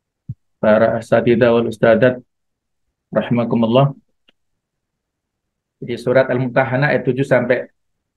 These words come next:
tiga belas ini, Allah Ta'ala memberikan penjelasan, ya.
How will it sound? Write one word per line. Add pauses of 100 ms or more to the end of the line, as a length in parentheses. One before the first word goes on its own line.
tiga
belas
ini, (960)
Allah
Ta'ala (460)
memberikan (160)
penjelasan,
ya.